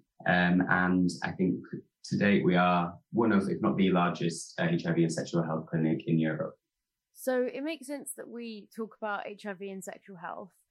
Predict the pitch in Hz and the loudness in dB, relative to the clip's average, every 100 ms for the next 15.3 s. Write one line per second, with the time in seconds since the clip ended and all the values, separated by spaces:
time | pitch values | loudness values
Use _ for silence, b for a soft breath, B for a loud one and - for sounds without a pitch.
0 | _ _ _ _ - 226 214 208 208 208 | _ _ _ _ -4 -2 -2 -4 -6 -10
1 | - _ _ _ _ _ _ _ - 247 | -14 _ _ _ _ _ _ _ -12 -6
2 | 294 - - - 302 302 294 - - 254 | -6 -6 -12 -8 -6 -6 -6 -10 -8 -6
3 | 214 190 - 202 - 202 214 196 190 - | -4 -6 -14 -16 -10 -4 0 0 -2 -6
4 | - 208 208 - 190 - 175 - - 175 | -8 -4 -4 -6 -12 -10 -10 -10 -8 -6
5 | 185 180 185 190 202 214 208 202 196 - | -8 -10 -10 -8 -6 -6 -4 -4 -6 -8
6 | 180 202 190 180 175 _ _ _ _ 185 | -14 -8 -8 -8 -12 _ _ _ _ -2
7 | 208 190 - _ _ _ _ _ 233 196 | 0 -2 -8 _ _ _ _ _ -6 -2
8 | 247 247 240 233 226 226 214 190 220 208 | 0 2 2 -2 -2 -6 -6 -10 -12 -10
9 | 208 202 196 202 190 175 202 214 233 220 | -8 -6 -6 -6 -6 -8 -8 -6 -6 -8
10 | - 226 208 185 220 214 214 202 202 202 | -10 -8 -8 -8 -8 -8 -10 -8 -8 -8
11 | - 202 185 180 185 - 185 185 180 175 | -10 -8 -6 -6 -6 -10 -10 -8 -8 -8
12 | 175 175 _ _ _ _ _ _ _ 208 | -10 -16 _ _ _ _ _ _ _ -8
13 | 294 - 294 254 262 254 220 240 220 - | -4 -4 -6 -6 -6 -8 -10 -8 -8 -8
14 | 208 - 262 277 285 247 - - - 233 | -16 -8 -6 -6 -8 -8 -8 -12 -8 -6
15 | 220 214 | -4 -4